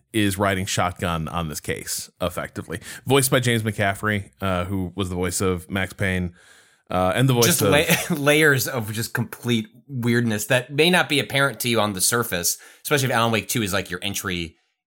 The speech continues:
Speaker 2: in here. And th-, maybe the two of you can speak to this further, but,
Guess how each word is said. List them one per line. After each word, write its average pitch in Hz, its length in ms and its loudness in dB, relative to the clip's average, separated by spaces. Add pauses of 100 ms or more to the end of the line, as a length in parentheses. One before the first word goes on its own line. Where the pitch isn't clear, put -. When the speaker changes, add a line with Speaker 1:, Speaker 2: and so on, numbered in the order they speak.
Speaker 2:
in 120 220 0
here. 156 320 0
And 110 300 -4 (380)
th-, 110 160 -18
maybe 120 440 -2
the 107 80 0
two 127 120 -2
of 110 80 2
you 107 40 2
can 101 80 -4
speak 110 260 -2
to 104 60 -6
this 95 140 -2
further, 104 300 0
but, 92 180 -4